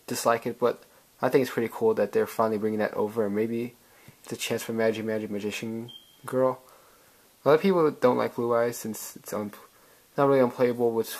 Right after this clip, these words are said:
mainly for collectors, which, like me, I'm pretty happy for. But hopefully next time they'll come up with a promo well everyone,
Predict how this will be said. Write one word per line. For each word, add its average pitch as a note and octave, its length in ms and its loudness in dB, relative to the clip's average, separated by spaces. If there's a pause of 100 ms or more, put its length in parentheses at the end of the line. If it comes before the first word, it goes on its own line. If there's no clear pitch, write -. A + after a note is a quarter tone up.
mainly C3 240 2
for B2+ 220 0
collectors, B2 600 -2
which, - 340 -10 (100)
like G#2+ 200 2
me, A#2 300 -4
I'm G2+ 100 -8
pretty G#2+ 200 -8
happy G#2 240 -4
for. A#2+ 320 -4 (600)
But D#3 320 4 (920)
hopefully C3+ 340 -2
next A#2 300 -2
time B2+ 320 0 (320)
they'll B2 100 2
come A#2+ 260 0
up A#2+ 160 -2
with A#2 140 -8
a - 20 -20
promo A#2 360 0
well G#2+ 320 2 (420)
everyone, A#2 600 0